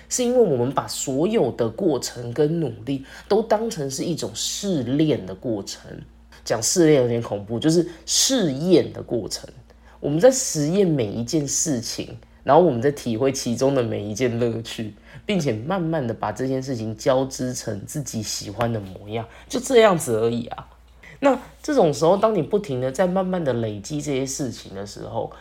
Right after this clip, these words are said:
你慢慢的在累积，然后并且达到一点点小小的成就、成就、成就的时候，你就会慢慢的浮现出自己觉得，“哎呦，我这样子做之后，哎，其实我也是有得到一些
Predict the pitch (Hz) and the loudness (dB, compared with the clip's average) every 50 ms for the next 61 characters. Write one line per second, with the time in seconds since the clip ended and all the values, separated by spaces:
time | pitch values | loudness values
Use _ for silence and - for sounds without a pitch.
0 | - - 147 - - 143 135 170 214 233 233 233 214 196 170 170 208 208 196 175 | -20 -20 -18 -10 -6 -4 -2 0 0 0 0 0 0 0 0 0 0 0 2 2
1 | 147 123 120 113 104 - - 170 175 180 165 151 160 160 202 185 147 135 117 120 | 2 2 2 0 -4 -6 -6 -4 -4 -2 -2 -2 -2 -4 -4 -4 -4 -4 -4 -2
2 | 127 139 156 160 - 180 165 - 139 131 127 123 117 - - 123 139 - 135 120 | -2 -2 -2 -2 -2 -6 -6 -4 -4 -4 -4 -4 -6 -4 -4 -4 -4 -4 -4 -4
3 | 113 107 - - 120 113 120 131 147 131 - - 117 113 107 131 127 - - 113 | -4 -6 -6 -6 -6 -6 -4 -4 -4 -4 -4 -8 -10 -8 -8 -8 -8 -8 -10 -10
4 | 110 123 120 113 113 - 120 117 - - - - - 160 160 226 233 247 233 226 | -6 -6 -4 -4 -2 -2 -4 -4 -4 -12 -18 -8 -4 0 2 4 4 4 4 4
5 | 240 254 233 196 196 196 214 220 208 165 151 143 139 135 - - 135 135 139 - | 2 0 0 0 0 0 0 0 0 0 0 0 -2 -2 -4 -4 -2 -2 0 0
6 | 190 175 160 156 165 160 156 - 196 185 - - 123 101 - 113 110 110 120 - | 0 0 0 0 -2 -2 -2 -2 -4 -4 -2 -4 -4 -4 -2 -4 -2 -2 -2 -4
7 | - - 165 214 285 320 311 - - - - - - - - - 135 147 - - | 0 6 8 8 8 8 6 2 -8 -20 -20 -20 -20 -20 -16 -2 0 0 2 2
8 | 226 233 233 190 156 156 - 214 185 170 165 - 185 - 185 175 160 156 - 233 | 0 0 0 -2 -4 -4 -4 -2 -2 -2 -2 -2 -4 0 2 2 2 4 2 0
9 | 262 262 - - - - _ - - 196 196 208 254 233 196 156 135 123 117 113 | -2 -2 -6 -14 -20 -20 _ -8 -6 -4 -4 -2 -2 -2 0 0 0 0 -2 -2
10 | - - 202 185 143 123 123 - - - 117 113 120 120 - 190 175 - - - | -4 -4 -4 -4 -4 -4 -4 -6 -6 -6 -4 -4 -4 -2 0 0 0 0 -4 -8
11 | 175 - - - 165 160 | -12 -10 -6 -4 -2 -2